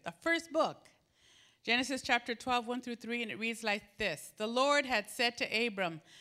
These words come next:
"Leave your country, your people, and your father's household, and go to the land I will show you. I will make you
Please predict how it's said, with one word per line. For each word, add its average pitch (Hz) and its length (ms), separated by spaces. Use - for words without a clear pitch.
"Leave 269 300
your 240 140
country, 320 640
your 233 300
people, 320 720
and 208 160
your 196 120
father's 262 460
household, 233 720
and 208 200
go 320 380
to 330 160
the 240 100
land 262 560
I 214 140
will 202 160
show 220 380
you. 185 320
I 247 180
will 269 200
make 294 520
you 208 380